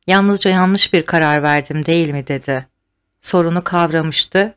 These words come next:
ve bundan böyle bürodaki adama göre kendini ayarlayacaktı. Yine ağaca tırmanacaktı. Toplumun gereklerini yerine getirmenin yolları olduğu gibi kendi isteklerinizi gerçekleştirmenin de yolları vardır.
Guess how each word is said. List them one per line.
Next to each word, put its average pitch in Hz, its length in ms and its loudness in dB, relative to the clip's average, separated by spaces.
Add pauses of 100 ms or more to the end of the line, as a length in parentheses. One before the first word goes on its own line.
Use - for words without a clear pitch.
ve 165 120 0
bundan 180 380 2
böyle 156 280 2
bürodaki 165 480 -2
adama 170 280 2
göre 151 240 0
kendini 160 480 -2
ayarlayacaktı. 143 1080 -4 (420)
Yine 254 220 2
ağaca 170 380 2
tırmanacaktı. 151 1000 -4 (300)
Toplumun 185 440 0
gereklerini 175 540 2
yerine 175 260 2
getirmenin 175 600 0
yolları 170 400 2
olduğu 175 420 0
gibi 165 320 0 (240)
kendi 214 280 2
isteklerinizi 180 680 0
gerçekleştirmenin 170 1080 0
de 151 60 -2
yolları 147 460 -4
vardır. 135 540 -6